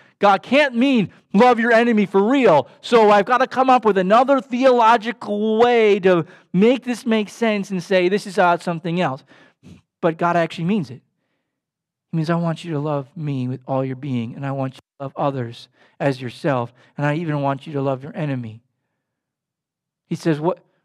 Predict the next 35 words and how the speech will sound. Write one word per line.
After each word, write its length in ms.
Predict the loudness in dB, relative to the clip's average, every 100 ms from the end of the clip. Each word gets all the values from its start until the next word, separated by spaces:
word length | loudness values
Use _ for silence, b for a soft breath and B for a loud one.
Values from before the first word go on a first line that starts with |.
| _
what 220 | 0 2
is 180 | 2 2
it 140 | -2 -2 -8 _ _ _ _ _ _ -6
if 120 | -4
you 80 | -2
just 240 | -2 0
love 220 | 0 0
those 220 | 0 -2
who 100 | -4
love 220 | -4 -4 -4
you? 80 |
What 160 | 0 0
is 100 | 0
it 80 | -2
if 80 | -6
you 80 |
just 300 | -2 -2 0
love 180 | -2 -2
your 80 | -2
brothers?" 420 | -2 -2 -2 -6 -8
Everybody 480 | -6 -4 -2 -2 -4
does 240 | -10 -10 -10
that. 360 | -12 -14 -18 -20 _ _ _ _ _ _ _ _ _ _ _ _ _ _
Even 240 | -6 -2 0
people 440 | -2 0 2 4
who 120 | 4 2
are 80 | 2
completely 800 | -4 -8 -4 -2 0 0 2 2
evil 220 | 4 2
do 180 | 0 -2
that. 240 | -4 -10 _ _ _ _ _ _ _ _ _ _ _ _ _ _ _ _ _ _ _ _ _ _ -8
No, 160 | -4
I'm 260 | -2 -4 -4
calling 440 | -4 -2 0 -2
you 320 | -6 -8 -10